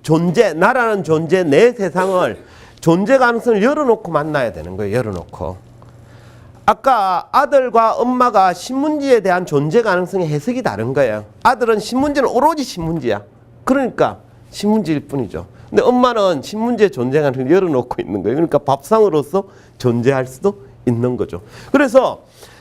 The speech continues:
나라는 사람이 이 뚜껑을 닫아 놓으면 안 되는 거예요. 고정화해 놓으면. 그죠?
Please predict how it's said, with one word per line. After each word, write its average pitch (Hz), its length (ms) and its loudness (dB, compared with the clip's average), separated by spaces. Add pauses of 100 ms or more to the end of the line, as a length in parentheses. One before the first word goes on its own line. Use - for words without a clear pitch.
(640)
나라는 247 460 2
사람이 196 560 0
이 240 120 0
뚜껑을 294 420 2
닫아 247 220 2
놓으면 214 260 2
안 107 160 -6
되는 185 240 2
거예요. 113 380 0 (280)
고정화해 185 520 2
놓으면. 98 440 -2 (200)
그죠? 180 220 0